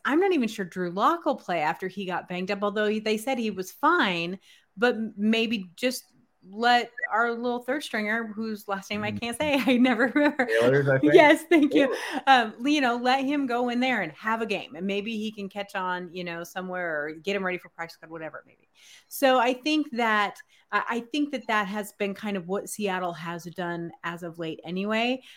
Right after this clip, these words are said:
Speaker 1: I wouldn't be surprised if they don't have Bobo play, if he's really now their third wide receiver. They probably might hold him back too. Um, but I think that's just kind of logic at this point, because the last thing you need is for Derek Hall to go down or, you know, someone else,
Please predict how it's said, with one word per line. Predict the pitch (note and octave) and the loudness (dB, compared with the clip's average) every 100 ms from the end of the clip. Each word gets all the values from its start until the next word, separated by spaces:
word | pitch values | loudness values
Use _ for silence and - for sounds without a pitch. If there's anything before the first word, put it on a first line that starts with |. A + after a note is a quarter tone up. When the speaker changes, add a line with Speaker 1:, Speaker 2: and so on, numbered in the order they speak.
| - | -8
Speaker 1:
I | F#3+ | -4
wouldn't | G3+ | -2
be | G3+ | -4
surprised | G3 - F#3 F#3 | -8 -6 -6 -6
if | F#3 | -6
they | F3 | -6
don't | D#3+ D#3+ | -4 -6
have | E3+ D3 - | -8 -12 -10
Bobo | D#3 G3 A#3 | -6 -2 -4
play, | A#3 C4+ D4+ A#3+ | -2 -2 0 -2
if | E3+ _ | -4 _
he's | - G#3 F3 | -8 -6 -4
really | E3+ E3+ F#3 | -4 -2 -2
now | F#3+ E3+ F3 | 0 0 -2
their | E3+ D#3+ | -4 -6
third | F3 E3 D#3+ | -4 -4 -2
wide | D#3 C#3+ | -4 -4
receiver. | C#3+ - G3 B3+ B3+ | -10 -6 -4 -4 -4
They | D3+ | -6
probably | - D#3 D#3 | -6 -6 -6
might | C#3+ | -8
hold | D3+ C3+ D3+ | -12 -16 -10
him | G3 | -6
back | G#3+ F#3+ - | -4 -4 -8
too. | - C#4+ D#4 E4+ - - - - | -8 -2 -2 -4 -12 -20 -16 -2
Um, | G3 F#3 F3 E3 - _ _ - | 2 2 0 -6 -12 _ _ -2
but | G3 G3+ F#3 E3+ - - G#3 | 6 6 6 0 -12 -8 -4
I | G#3+ | 0
think | C#4+ C4+ | 2 2
that's | A#3+ G3+ - - - | 4 2 0 -8 -2
just | F3+ F3 - _ E3+ | -2 -2 -14 _ -20
kind | - F#3+ E3+ | -8 -6 -6
of | D#3+ | -6
logic | D#3+ D#3 D#3+ D#3+ D#3+ | -2 0 0 -4 -8
at | C#3+ | -8
this | D3+ D3+ | -10 -12
point, | - D3 A#2+ A#2+ | -10 -10 -8 -6
because | F#3 G#3+ | -2 -2
the | G#3+ | 0
last | A#3+ A#3+ B3+ | 6 6 6
thing | B3 | 2
you | A3 | 2
need | G#3 G3 | 4 2
is | F#3 | 0
for | G#3+ | 0
Derek | G#3 G#3+ G#3+ | 4 4 4
Hall | B3 C4 C4 | 4 6 6
to | A3 | 2
go | F#3+ E3+ | 0 2
down | E3 D3+ C3 | 0 0 0
or, | F#3 G#3 | -2 0
you | B3 | 0
know, | A3+ | 0
someone | G#3 A#3 A#3 A3+ G#3+ | -2 -2 -2 -2 -2
else, | G#3 G3+ F#3 E3+ - | 0 0 0 -4 -10